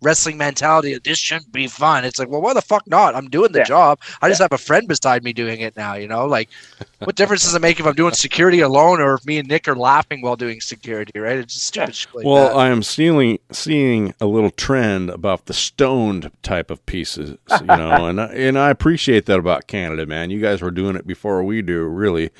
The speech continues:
Speaker 3: And then it's all legal for all of us, uh, here in Washington and you in Canada, man. I, I appreciate
Speaker 1: Fuck
Speaker 3: that
Speaker 1: yeah.
Speaker 3: thing. Is it,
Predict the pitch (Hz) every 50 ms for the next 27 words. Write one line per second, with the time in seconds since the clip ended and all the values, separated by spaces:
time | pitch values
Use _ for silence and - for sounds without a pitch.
0 | - - - - _ - 95 92 90 90 90 87 85 85 80 - 98 101 110 120
1 | 113 104 92 87 85 82 87 85 80 - - 98 90 85 101 110 95 80 73 76
2 | 80 - - - 87 80 78 76 82 90 87 82 80 85 90 95 98 98 - -
3 | 98 - - 101 104 117 113 104 110 113 98 90 90 85 80 78 - 90 87 85
4 | 82 80 76 69 73 78 82 82 85 92 - - - 85 87 87 80 - - 104
5 | 95 - - 98 92 87 110 104 92 87 98 101 110 113 110 117 - - - -
6 | - - - 120 104 127 120 117